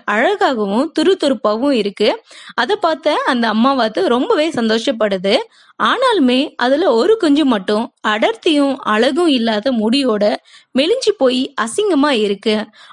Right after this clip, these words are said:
அதோட குரலும் மத்த குஞ்சுகள் மாதிரி இல்லாம வித்தியாசமாவே ஒலிக்குது. கூட பிறந்த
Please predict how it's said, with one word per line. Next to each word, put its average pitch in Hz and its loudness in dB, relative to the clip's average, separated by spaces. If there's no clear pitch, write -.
அதோட 415 2
குரலும் 277 0
மத்த 262 0
குஞ்சுகள் 339 2
மாதிரி 269 0
இல்லாம 233 -2
வித்தியாசமாவே 233 0
ஒலிக்குது. 220 -2
கூட 370 0
பிறந்த 226 0